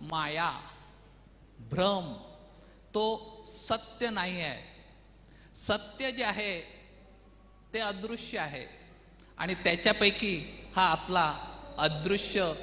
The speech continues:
सूक्ष्म देह आहे. या सूक्ष्म देहाबद्दल आपल्याला दोन तीन गोष्टी माहीत करून घ्यायच्या आहेत. हा आपल्या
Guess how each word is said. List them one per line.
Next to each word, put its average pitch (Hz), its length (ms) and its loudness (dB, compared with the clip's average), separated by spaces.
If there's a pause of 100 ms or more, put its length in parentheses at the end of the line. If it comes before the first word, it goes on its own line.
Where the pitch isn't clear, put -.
(280)
सूक्ष्म 226 500 2
देह 156 300 8
आहे. 104 220 6 (640)
या 233 100 12
सूक्ष्म 285 420 8
देहाबद्दल 247 520 8
आपल्याला 240 300 8
दोन 214 280 8
तीन 254 220 6
गोष्टी 214 300 6
माहीत 190 240 8 (120)
करून 196 220 8
घ्यायच्या 175 360 8
आहेत. 143 220 6 (1400)
हा 220 180 10
आपल्या 180 600 8